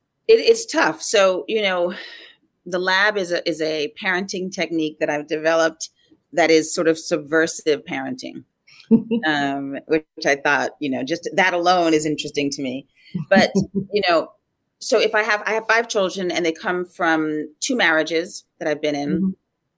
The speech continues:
Speaker 1: and one child is adopted. So we
Speaker 2: Mm-hmm.
Speaker 1: really have a va-, like, really wildly different children in my family. We speak Twi from, from Ghana. We speak Swiss German. Um, we speak French. We speak English.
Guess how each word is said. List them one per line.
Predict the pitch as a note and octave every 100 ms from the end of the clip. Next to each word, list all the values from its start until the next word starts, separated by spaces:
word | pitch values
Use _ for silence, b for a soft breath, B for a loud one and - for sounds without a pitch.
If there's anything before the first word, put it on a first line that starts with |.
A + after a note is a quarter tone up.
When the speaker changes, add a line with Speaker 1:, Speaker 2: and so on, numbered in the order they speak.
| - - - F3
Speaker 1:
and | D#3+ D#3+
one | E3 F#3
child | F3+ D#3
is | D3+
adopted. | C#3 B2+ - - - _ _ -
So | G3
we | F#3
Speaker 2:
Mm-hmm. | G3+
Speaker 1:
really | C4 A#3+
have | F#3+ D3+ D3 - _ _ _ _ _ -
a | D#3+
va-, | D3+ F#3+ -
like, | E3 C#3+ - _ -
really | F3 G3+ A#3 A3+ -
wildly | E3 F3 F#3 F#3+ F3 E3+
different | D#3+ D#3 D3+ -
children | D#3 D3 C#3+
in | C#3
my | C3+
family. | - G3+ F#3 F3 E3+ -
We | D#3+
speak | - D#3 C#3+ -
Twi | - A3+ G3 G3
from, | E3 D#3 D3 -
from | D3+ D3+
Ghana. | F#3+ F3 E3 D#3
We | D#3
speak | D#3+ - D#3+ C#3 - _ _ _
Swiss | - - E3+ -
German. | F3+ F3 E3+ E3 E3 D#3+ D#3+ -
Um, | C#3+ C#3 C#3 C#3 -
we | D3
speak | - D3+ -
French. | - F#3 E3 D#3+
We | D#3
speak | - D3+ -
English. | D#3 D3+ D3 C#3+ -